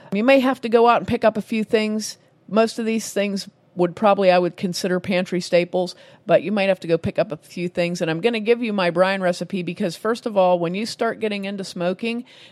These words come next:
nobody tells you anything. It's, like, double top secret. So they either tell you nothing or what they tell you is so super complicated that you can't even do it. So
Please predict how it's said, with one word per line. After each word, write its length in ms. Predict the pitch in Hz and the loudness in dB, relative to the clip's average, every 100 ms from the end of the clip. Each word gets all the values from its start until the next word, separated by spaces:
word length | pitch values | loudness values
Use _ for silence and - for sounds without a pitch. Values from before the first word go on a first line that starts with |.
| - | -2
nobody 240 | 226 247 | -2 -2
tells 320 | - 233 214 | -2 -2 0
you 80 | 202 | -2
anything. 380 | 196 196 175 165 | -2 -4 -4 -6
It's, 120 | 180 | -4
like, 180 | 202 170 | -6 0
double 240 | 190 185 | 0 0
top 300 | 202 208 196 | -2 -2 -2
secret. 460 | - 196 175 147 - - - - | -2 -8 -6 -8 -8 -20 -20 -20
So 160 | - 214 | 0 2
they 140 | 202 | 4
either 240 | 254 240 214 | 2 2 -2
tell 200 | - 226 | -2 -4
you 140 | 196 | -2
nothing 540 | 180 180 - 233 254 - - | -2 -4 -4 -4 -6 -8 -4
or 60 | 190 | 0
what 140 | 196 | 0
they 120 | - | 0
tell 200 | 196 233 | -2 -2
you 160 | 226 185 | 0 0
is 120 | 175 | -2
so 160 | - 180 | -2 -4
super 360 | - 247 220 | -4 -6 -6
complicated 680 | 196 208 190 185 208 175 170 | -8 -6 -6 -6 -4 -4 -4
that 180 | 165 - | -6 -6
you 80 | 175 | -10
can't 240 | - 196 | -8 -6
even 220 | 180 151 | -6 -8
do 260 | 139 208 160 | -2 0 2
it. 220 | - - - - - - | -2 -6 -20 -20 -20 -14
So 420 | - 196 180 170 | 4 6 6 4